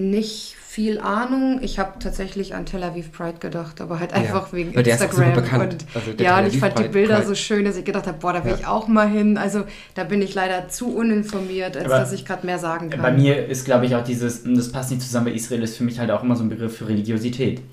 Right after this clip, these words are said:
Speaker 2: Und es ist der
Speaker 3: Das
Speaker 2: Nahe
Speaker 3: ist
Speaker 2: Osten.
Speaker 1: Mhm.
Speaker 3: Ja.
Speaker 2: Es ist der Nahe
Speaker 3: Ja,
Speaker 2: Osten.
Speaker 3: ja.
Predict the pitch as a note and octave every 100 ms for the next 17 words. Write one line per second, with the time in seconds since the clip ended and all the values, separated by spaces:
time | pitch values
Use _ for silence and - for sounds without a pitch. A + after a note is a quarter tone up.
0 | - C#3+ C3 - C#3 C#3 D3 - F3+ F3+
1 | F#3+ A2 A2 A2 - B2 B2+ A#2+ E3+ -
2 | A2+ A#2